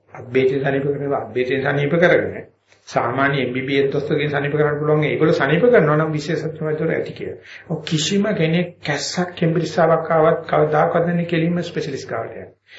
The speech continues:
ඒක මොකද දන්නේ නෑ මේ ආපත්‍ය වෙලා ආහාර විහාර වලින් තමයි මේ ලෙඩ එන්නේ කියලා දන්නේ නෑ. ඒගොල්ලෝ හිතන මේ දොස්තර අත ගාලා පපුවට නලාව තිබ්බට පස්සේ ලෙඩ සනීප වෙනවා.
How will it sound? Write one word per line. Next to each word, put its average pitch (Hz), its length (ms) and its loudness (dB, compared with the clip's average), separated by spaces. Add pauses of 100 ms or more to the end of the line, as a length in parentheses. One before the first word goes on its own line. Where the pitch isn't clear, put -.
(160)
ඒක 214 200 -4
මොකද 208 260 -4
දන්නේ 196 440 2
නෑ 202 260 4
මේ 208 420 2
ආපත්‍ය 190 760 -2
වෙලා 139 480 0 (560)
ආහාර 175 480 2
විහාර 202 400 4
වලින් 202 340 2
තමයි 190 320 4
මේ 202 160 4
ලෙඩ 190 180 8
එන්නේ 202 260 6
කියලා 156 220 2
දන්නේ 143 220 2
නෑ. 156 100 0 (240)
ඒගොල්ලෝ 214 380 2
හිතන 196 220 0
මේ 196 180 0
දොස්තර 170 380 0
අත 185 240 2
ගාලා 170 440 4
පපුවට 165 400 0
නලාව 151 320 4
තිබ්බට 151 320 -2
පස්සේ 156 300 -4
ලෙඩ 156 180 -4
සනීප - 260 -8
වෙනවා. - 300 -16